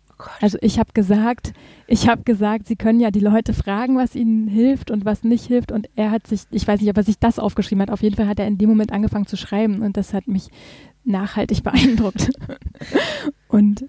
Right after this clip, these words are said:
Speaker 2: das ist auch was, was, äh, mir und uns allen, die für Phoenix unterwegs sind, immer wieder begegnet. Gerade erst, wann hatte ich denn den Vortrag in,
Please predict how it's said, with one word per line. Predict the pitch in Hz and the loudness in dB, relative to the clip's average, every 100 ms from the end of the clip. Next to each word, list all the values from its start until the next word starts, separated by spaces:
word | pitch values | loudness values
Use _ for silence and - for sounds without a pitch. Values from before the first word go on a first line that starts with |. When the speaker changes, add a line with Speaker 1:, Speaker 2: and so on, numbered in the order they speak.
| - | -2
Speaker 2:
das | 214 202 | -2 0
ist | 240 - | -2 -2
auch | 226 202 | -2 -2
was, | 208 208 - - | 0 -2 -4 -4
was, | 202 208 - | -2 -4 -6
äh, | - 208 208 | -4 -2 0
mir | 208 208 226 208 | 0 2 4 2
und | 202 - | -2 -4
uns | 214 220 226 - | -2 2 0 -2
allen, | - 202 220 214 | -4 0 0 0
die | 196 202 | 0 -2
für | 196 208 | -2 -4
Phoenix | - 220 214 | 0 0 0
unterwegs | 208 196 185 202 - | -2 -2 0 -2 -4
sind, | 196 | -4
immer | 196 190 180 | -2 -2 2
wieder | 214 254 214 | 2 4 2
begegnet. | 190 190 202 214 226 226 - | 2 0 0 0 2 0 -2
Gerade | 190 180 190 190 190 | -4 -2 0 0 0
erst, | - 196 190 - - - - - - - | 2 0 0 -6 -20 -20 -20 -20 -20 -6
wann | 208 170 | -2 -2
hatte | 196 | -4
ich | - | -2
denn | 208 202 | 0 2
den | 208 208 | 0 -2
Vortrag | - - 226 - - 226 | -4 -4 -4 -4 -6 -6
in, | 226 233 233 233 | -2 0 2 0